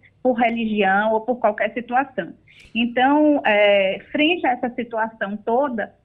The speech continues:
né, é, havia o reconhecimento, né, e há o reconhecimento da possibilidade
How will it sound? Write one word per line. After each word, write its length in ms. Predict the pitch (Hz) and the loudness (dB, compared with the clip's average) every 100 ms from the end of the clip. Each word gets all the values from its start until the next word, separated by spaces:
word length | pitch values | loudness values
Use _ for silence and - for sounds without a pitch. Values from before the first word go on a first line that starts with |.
| - | -6
né, 340 | 208 226 247 - | -2 -2 -2 -4
é, 300 | 180 170 - 202 | -6 -8 -4 0
havia 480 | 240 240 269 320 | 0 0 0 2
o 40 | 311 | 2
reconhecimento, 800 | 269 240 240 240 240 214 240 247 | 0 -2 -4 -4 -4 -2 -4 -4
né, 140 | 220 | -4
e 140 | 226 214 | 0 2
há 200 | 220 294 | 4 2
o 60 | |
reconhecimento 880 | 294 226 220 214 214 226 196 214 220 | 2 -2 -2 -8 -6 -6 -4 -4 -4
da 100 | 247 | -4
possibilidade 800 | 240 240 240 277 262 214 233 330 | -2 -6 -6 -8 0 0 0 -4